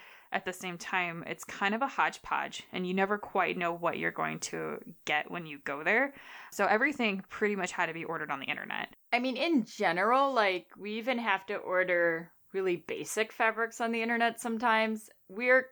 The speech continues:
Speaker 2: kinda located smack in the middle of the Midwest, but as Ash mentioned, our closest large cities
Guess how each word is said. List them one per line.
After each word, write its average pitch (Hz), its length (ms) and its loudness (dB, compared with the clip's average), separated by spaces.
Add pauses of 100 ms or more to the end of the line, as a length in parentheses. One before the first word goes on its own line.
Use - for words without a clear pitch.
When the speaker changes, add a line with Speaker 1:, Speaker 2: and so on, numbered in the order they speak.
Speaker 2:
kinda 269 420 2 (220)
located 220 640 4
smack 185 340 2
in 196 80 -4
the 180 100 -4
middle 165 240 -4
of 160 100 -8
the 170 100 0
Midwest, 151 600 0 (580)
but 208 240 4
as 190 460 2 (260)
Ash 196 340 2
mentioned, 208 640 0 (540)
our 202 200 8
closest 226 680 2
large 185 400 6
cities 240 560 -2